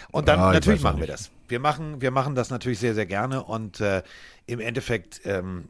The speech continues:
Speaker 1: ja, quatschen wir das, machen wir das nicht, äh, mit euch, sondern für euch. Und deswegen, ähm, nee, wir machen das nicht nur für euch, sondern auch mit euch. So wird ein Schuh draus. Und, ähm,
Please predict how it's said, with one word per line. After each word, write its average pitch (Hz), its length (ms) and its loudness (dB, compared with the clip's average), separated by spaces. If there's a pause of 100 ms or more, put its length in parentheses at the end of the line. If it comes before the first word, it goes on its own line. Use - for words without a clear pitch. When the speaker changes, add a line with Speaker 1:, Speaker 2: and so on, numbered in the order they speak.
(120)
Speaker 1:
ja, 85 220 -8 (300)
quatschen 113 320 0
wir 110 80 0
das, 95 160 0
machen 98 320 -2
wir 92 80 2
das 87 120 -2
nicht, 92 280 -6
äh, 82 160 -2
mit 87 240 -4
euch, 110 160 -2
sondern 90 260 -4
für 85 200 -4
euch. 101 220 -2
Und 95 120 -6
deswegen, 95 320 -2 (500)
ähm, 87 480 0 (600)
nee, 76 200 -4
wir 78 100 -6
machen 87 180 -2
das 87 200 -6 (140)
nicht 87 180 -8
nur 92 120 -4
für 120 200 -2
euch, 98 140 -6
sondern 82 260 -6
auch 69 80 -8
mit - 200 -2
euch. 62 200 -8
So 120 180 2
wird 92 120 0
ein 60 60 -12
Schuh - 160 -10
draus. 55 200 -12 (440)
Und, 113 340 0
ähm, 95 540 2